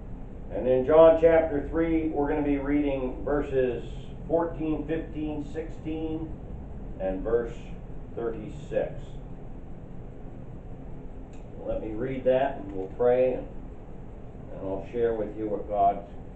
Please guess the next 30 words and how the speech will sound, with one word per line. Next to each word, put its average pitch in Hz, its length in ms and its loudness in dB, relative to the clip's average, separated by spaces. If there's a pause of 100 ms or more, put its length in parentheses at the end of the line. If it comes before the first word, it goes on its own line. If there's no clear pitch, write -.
(140)
given 95 320 -4
to 98 60 -10
me. 95 260 -2 (1080)
John 190 360 10
chapter 175 460 8
three, 160 240 4
beginning 143 400 2
at - 160 0
verse 151 340 6
fourteen. 151 640 6
"And 147 200 4
as 143 260 4
Moses 233 840 12 (1080)
lifted 220 460 12
up 202 280 12
the 156 100 0
serpent 165 480 8
in 151 100 8
the 143 100 6
wilderness, 165 640 10 (840)
even 180 440 6
so 185 280 12
must 165 300 6
the 143 120 0
Son 165 280 6
of 143 200 4
Man 139 640 6 (540)
be 143 160 6
lifted 151 460 6
up, - 360 6